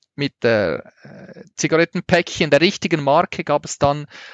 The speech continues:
am Eingang im letzten Runde Ermäßigung oder sogar Gratis-Eintritte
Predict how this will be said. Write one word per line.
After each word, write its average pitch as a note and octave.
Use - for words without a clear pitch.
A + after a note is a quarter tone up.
am C#3
Eingang D3+
im C#3+
letzten C3+
Runde C#3
Ermäßigung C#3
oder B2+
sogar A#2+
Gratis-Eintritte C3